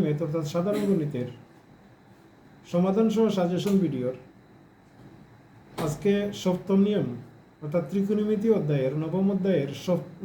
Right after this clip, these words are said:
নিয়ম সাতের তিন নম্বর অঙ্কটা সমাধান করার জন্য আপনাদের, আপনাদেরকে স্বাগত জানাচ্ছি। তো আপনারা জানেন যে আপনাদের সিলেবাসের অন্তর্ভুক্ত গণিতের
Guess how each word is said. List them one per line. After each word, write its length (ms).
নিয়ম 220
সাতের 360
তিন 220
নম্বর 280
অঙ্কটা 260
সমাধান 360
করার 240
জন্য 220
আপনাদের, 360
আপনাদেরকে 420
স্বাগত 240
জানাচ্ছি। 340
তো 100
আপনারা 260
জানেন 280
যে 140
আপনাদের 380
সিলেবাসের 520
অন্তর্ভুক্ত 440
গণিতের 460